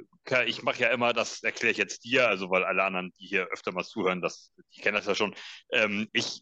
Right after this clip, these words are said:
suche mir immer einen Spieler aus, auf den ich, da, was mein Lieblingsspieler im Team ist oder wo ich tierisch Bock drauf hab. Ich,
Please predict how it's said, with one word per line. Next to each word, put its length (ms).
suche 300
mir 120
immer 180
einen 120
Spieler 380
aus, 200
auf 140
den 180
ich, 240
da, 220
was 180
mein 120
Lieblingsspieler 540
im 180
Team 260
ist 140
oder 200
wo 80
ich 60
tierisch 340
Bock 140
drauf 160
hab. 180
Ich, 160